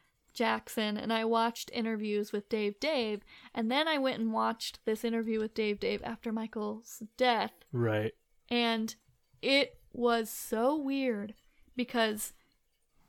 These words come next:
Speaker 1: his mannerisms and, like, movements were just like Michael Jackson's.
Speaker 2: Hmm.
Speaker 1: And, like, his voice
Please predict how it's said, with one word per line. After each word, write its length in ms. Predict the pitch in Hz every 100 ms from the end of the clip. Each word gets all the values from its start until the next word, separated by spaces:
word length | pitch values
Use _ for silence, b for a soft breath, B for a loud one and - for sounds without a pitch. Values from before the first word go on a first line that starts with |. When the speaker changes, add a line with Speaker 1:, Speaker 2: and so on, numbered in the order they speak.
| _ -
Speaker 1:
his 380 | - 254 233 - -
mannerisms 960 | 220 233 254 269 277 269 269 269 262 240
and, 140 | 226
like, 200 | 220 220
movements 600 | 226 233 240 277 269 - b b b -
were 180 | 240 240
just 600 | 196 - 220 226 226 -
like 260 | 214 208 220
Michael 300 | 208 208 202
Jackson's. 720 | - - 226 - - 120 110
Speaker 2:
Hmm. 360 | 104 98 95 107
Speaker 1:
And, 200 | 240 226
like, 420 | 220 214 - - - _ _ _ _ _ - _ _
his 600 | - 233 226 220 208 - - _ _ _
voice 760 | 202 240 226 262 320 - -